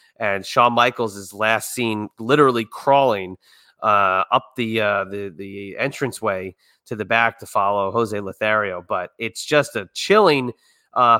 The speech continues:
final image of Sid on the, uh, the ropes, celebrating, uh, with the music playing. And basically you felt the, the change in the era, that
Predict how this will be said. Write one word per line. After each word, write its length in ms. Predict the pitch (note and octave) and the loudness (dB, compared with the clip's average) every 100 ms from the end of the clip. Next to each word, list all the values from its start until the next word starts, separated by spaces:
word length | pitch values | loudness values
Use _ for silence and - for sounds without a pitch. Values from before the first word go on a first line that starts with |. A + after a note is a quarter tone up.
| - | 4
final 340 | C#3+ D3 C3 | 2 4 0
image 400 | G#2+ C#3 C3 G#2 | -2 -4 -4 -6
of 100 | G#2+ | -14
Sid 380 | - - C#3 A2+ | -12 -4 -2 0
on 280 | G2+ A2 A2 | 0 -2 -4
the, 200 | G#2+ G#2 | -6 -6
uh, 280 | G2+ G2 F#2+ | -4 -4 -6
the 100 | G2 | -2
ropes, 500 | A#2+ C3 B2+ - - _ _ | 2 2 0 -10 -14 _ _
celebrating, 960 | - C#3+ C#3 C#3 C3+ B2+ B2+ B2 B2 A2 | -4 2 2 2 2 2 0 -4 -6 -4
uh, 180 | A2+ G#2 | -4 -4
with 140 | G2+ | -8
the 60 | G#2 | -8
music 360 | C3+ B2 A#2+ | -6 -6 -8
playing. 520 | - A#2+ A2+ A2 A2 - | -4 -2 -2 -4 -8 -8
And 360 | G#2 G2+ G2+ G2 | -8 -6 -8 -2
basically 520 | C#3+ F#3 C3+ B2 B2 | 0 0 -2 -4 -4
you 160 | A#2 A2+ | -6 -12
felt 600 | - E3+ D#3+ A#2+ - - _ _ _ | -8 0 2 2 -4 -18 _ _ _
the, 180 | C3 A#2 - | -8 -8 -4
the 120 | A#2+ | -6
change 540 | - - D3 C#3 C3 B2 | -4 0 2 2 -2 -4
in 80 | A#2 | -6
the 160 | A#2 | -2
era, 400 | B2+ A#2+ G#2 F#2+ - _ _ | 2 2 2 -2 -8 _ _
that 280 | A#2 G#2+ G#2 | -2 0 -2